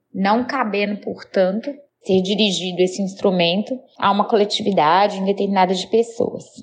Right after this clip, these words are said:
O M P F, ao exarar parecer, né, nesse habeas corpus coletivo, é, ele apontou essas,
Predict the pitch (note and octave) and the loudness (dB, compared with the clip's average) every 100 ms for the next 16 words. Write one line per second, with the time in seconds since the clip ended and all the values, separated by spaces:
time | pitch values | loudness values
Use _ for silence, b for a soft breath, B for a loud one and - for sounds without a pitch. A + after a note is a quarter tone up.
0 | - _ _ B B B B B B - | -20 _ _ B B B B B B 0
1 | A3 A#3 B3 C4 D#4 C4 A3+ G#3 A#3+ C#4 | 2 4 2 2 -2 0 2 4 4 2
2 | C4 C4 G3+ G3 G3+ G3 F3+ F3 - F3 | 0 0 2 2 2 2 4 2 2 0
3 | F3 - A#3 B3 G#3 G3+ G3 F3+ F#3 F3+ | 0 -2 2 2 2 -4 -4 -4 -2 2
4 | F3+ F3+ - F3 - F3 D#3+ - B3+ C4 | 0 0 -8 -10 -6 -4 -4 -4 0 0
5 | G3+ G3+ G#3 G#3 - A#3 A#3+ - E4 E4 | 0 -2 2 2 4 2 2 -2 -4 -4
6 | - B3+ D#4 A3 G#3 G#3 | 0 4 4 2 0 -6